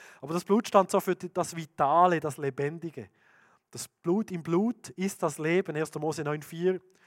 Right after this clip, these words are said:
dritter Mose siebzehn, Vers elf. Jetzt können wir uns das so vorstellen, Jesus gab sein Blut, also sein Leben, damit wir Leben haben dürfen in Ewigkeit.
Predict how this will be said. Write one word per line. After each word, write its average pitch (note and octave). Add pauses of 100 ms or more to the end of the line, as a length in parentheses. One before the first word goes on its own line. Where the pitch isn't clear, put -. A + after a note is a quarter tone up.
(160)
dritter D#3+
Mose D3
siebzehn, E3+ (420)
Vers C3+
elf. D#3+ (1400)
Jetzt -
können G#3+
wir A3
uns G#3
das G3+
so A#3
vorstellen, E3+ (360)
Jesus A3 (760)
gab F3+
sein A#3
Blut, A3+
also F3+
sein G#3+
Leben, A3 (880)
damit F#3+
wir B3 (600)
Leben F#3
haben D3+
dürfen D3
in B2+
Ewigkeit. B2+